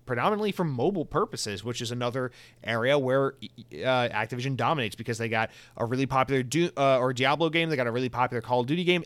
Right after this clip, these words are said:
and they own King, which is like Candy Crush and all the biggest mobile games. So the fact that that is so attractive to Microsoft and will make them spend upwards of seventy billion dollars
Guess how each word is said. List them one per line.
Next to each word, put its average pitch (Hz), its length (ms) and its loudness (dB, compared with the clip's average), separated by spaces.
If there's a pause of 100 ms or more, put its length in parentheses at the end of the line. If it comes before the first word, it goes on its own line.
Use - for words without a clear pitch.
(100)
and 220 300 2
they 202 140 4
own 196 280 2
King, 233 400 0
which 139 220 0
is 139 100 0
like 156 200 0
Candy 175 300 -4
Crush 139 280 -2
and 135 80 -8
all 139 100 -2
the 135 60 -6
biggest 143 440 -6
mobile 151 320 0
games. 104 240 -2
So 135 240 4 (380)
the 143 100 2
fact 180 220 2
that 165 140 -2
that 165 120 0
is 165 140 0
so 139 140 4
attractive 135 440 -2
to 139 80 -4
Microsoft 120 520 0
and 117 200 -4
will 113 160 -4
make 113 220 -2
them 120 120 -6
spend 131 300 0
upwards 123 340 0
of 110 100 -2
seventy 123 320 0
billion 127 440 -4
dollars 127 600 2